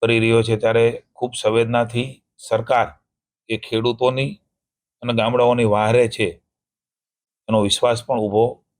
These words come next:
માનનીય મુખ્યમંત્રીના માર્ગદર્શન નીચે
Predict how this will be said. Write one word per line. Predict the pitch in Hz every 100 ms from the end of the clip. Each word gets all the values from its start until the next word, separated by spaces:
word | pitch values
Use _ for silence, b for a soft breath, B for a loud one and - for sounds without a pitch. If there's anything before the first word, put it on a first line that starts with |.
| _ _ _ _ _ _ _ 104
માનનીય | 113
મુખ્યમંત્રીના | 107 104 117 117 113 123 113
માર્ગદર્શન | 110 107 110 117 110
નીચે | 107 120 131